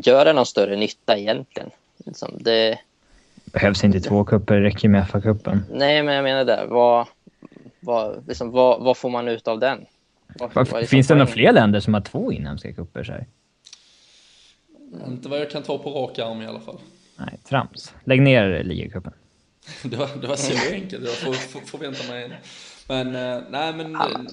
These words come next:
Speaker 3: ja, men det känns verkligen, eh, som att... Och liksom, sen kan man då liksom
Speaker 2: Eller så kan man göra en till en jävla, eh,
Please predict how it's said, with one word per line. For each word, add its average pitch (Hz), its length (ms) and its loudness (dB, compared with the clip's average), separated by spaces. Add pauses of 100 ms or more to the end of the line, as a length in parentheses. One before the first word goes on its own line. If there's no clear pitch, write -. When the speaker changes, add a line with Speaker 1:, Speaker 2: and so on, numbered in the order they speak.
Speaker 3:
ja, 151 140 -8
men 160 120 -10
det 160 120 -8
känns 131 460 -8
verkligen, 120 600 -10
eh, 123 280 -10
som 127 240 -14
att... - 460 -18 (420)
Och 131 120 -4
liksom, 131 220 -4 (200)
sen - 220 -12
kan 143 140 -10
man 143 80 -10
då 139 100 -6
liksom 120 260 -6
Speaker 2:
Eller 196 260 6
så - 80 -2
kan 180 120 4
man 165 140 4
göra 127 200 4
en 113 60 -2
till 117 100 -8
en 120 60 -2
jävla, 107 460 -2
eh, 90 240 -8